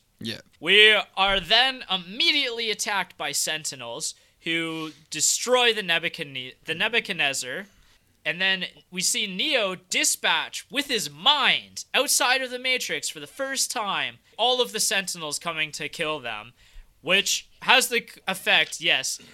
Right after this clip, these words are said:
Speaker 2: basically using the Force, which
Speaker 1: Yeah.
Speaker 2: has the effect of putting him into a coma.
Speaker 1: Yeah.
Speaker 2: To wrap that up, the crew are picked up by a separate ship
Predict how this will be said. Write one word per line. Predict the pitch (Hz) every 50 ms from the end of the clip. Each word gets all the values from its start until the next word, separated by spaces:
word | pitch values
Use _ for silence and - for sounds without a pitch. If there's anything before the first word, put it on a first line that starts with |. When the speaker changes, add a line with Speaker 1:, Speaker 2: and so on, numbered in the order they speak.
| - - -
Speaker 2:
basically | 175 185 180 - 208 185 - 196 190 185
using | 180 180 170 - 180 160 160
the | 160
Force, | - - 156 131 123 143 180 - - - - - _
which | - - 220 220
Speaker 1:
Yeah. | 233 226
Speaker 2:
has | 247 226 233
the | 240 220
effect | 208 - 214 190 175 180 - - -
of | 165 160 - _
putting | - 190 180 175 190 185 170 147
him | 180 170 165 160 160 156 -
into | 165 170 151 - 165 147
a | 135 135
coma. | - - 127 117 113 107 101 95 95 110 _ _ _ _
Speaker 1:
Yeah. | - 113 110 95 - - _ _ _ _ _ _ _ _ _ _ _ -
Speaker 2:
To | 160 196
wrap | 277 392 466 -
that | 349 311 294 240
up, | 196 180 175 202 233 - _ _ _
the | 147 156 180
crew | 180 - - 247 262 277 311 339 330 - -
are | 180 185
picked | 180 - 226 240 247 247 - 214
up | 196 202 196 -
by | 180 160 151
a | 147
separate | 147 - - 247 247 247 - 214 185 -
ship | - - 139 120 147 - _